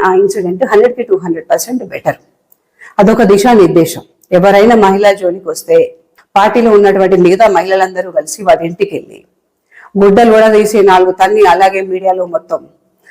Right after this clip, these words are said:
అన్ని మీడియాలో వచ్చేసి వాడి బండారం బయట పెడితే ఇంకొకసారి ఇలాగా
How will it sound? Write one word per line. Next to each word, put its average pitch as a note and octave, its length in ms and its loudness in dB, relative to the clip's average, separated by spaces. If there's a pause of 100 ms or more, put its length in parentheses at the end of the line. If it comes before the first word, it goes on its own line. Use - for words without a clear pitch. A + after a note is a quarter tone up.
(220)
అన్ని A3+ 260 4 (100)
మీడియాలో F#3 440 4
వచ్చేసి E3 440 -6 (1200)
వాడి F#3+ 180 4
బండారం G3 440 4
బయట E3+ 280 0
పెడితే D#3+ 280 -2
ఇంకొకసారి B3 540 -2 (100)
ఇలాగా F3+ 300 4